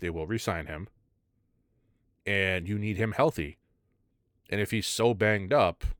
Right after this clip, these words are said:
that the dude cannot complete a simple pass, I'm sorry this year started out better for you and you thought it was gonna go somewhere,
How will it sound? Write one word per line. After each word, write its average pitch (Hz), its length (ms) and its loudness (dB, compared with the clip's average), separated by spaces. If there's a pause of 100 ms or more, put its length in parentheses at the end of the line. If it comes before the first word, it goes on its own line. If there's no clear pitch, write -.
(800)
that 92 320 2 (460)
the 92 80 -8
dude 117 200 -2
cannot 110 320 -2
complete 104 380 0
a 92 40 0
simple 82 280 -6
pass, 98 500 0 (1300)
I'm 101 180 0
sorry 131 360 8
this 117 160 0
year 110 160 0
started 104 280 2
out 87 160 2
better 127 220 4
for - 160 -8
you 80 380 -8
and 90 100 -8
you 95 80 -4
thought 98 200 -2
it 95 40 0
was 92 120 -4
gonna 90 140 -8
go 127 180 4
somewhere, 76 520 -4